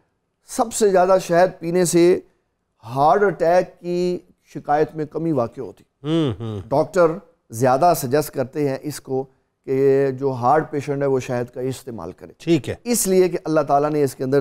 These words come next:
Speaker 1: दिल की बीमारियों का बहुत ज़्यादा कंट्रोल्ड एक निज़ाम रखा हुआ।
Speaker 2: हम्म, हम्म।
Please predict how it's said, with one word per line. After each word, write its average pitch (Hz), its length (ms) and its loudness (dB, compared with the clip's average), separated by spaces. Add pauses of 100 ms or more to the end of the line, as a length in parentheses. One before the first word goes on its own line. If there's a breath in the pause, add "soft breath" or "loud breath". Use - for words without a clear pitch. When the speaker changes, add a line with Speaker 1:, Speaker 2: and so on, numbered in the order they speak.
Speaker 1:
दिल 131 180 0
की 139 160 -6
बीमारियों 117 480 0
का 117 220 -4 (340)
बहुत 165 280 2
ज़्यादा 120 340 2 (460)
कंट्रोल्ड 175 840 2
एक 135 120 -6
निज़ाम 113 380 -2
रखा 107 260 -8
हुआ। 147 120 -2
Speaker 2:
हम्म, 127 100 0
हम्म। 101 140 -4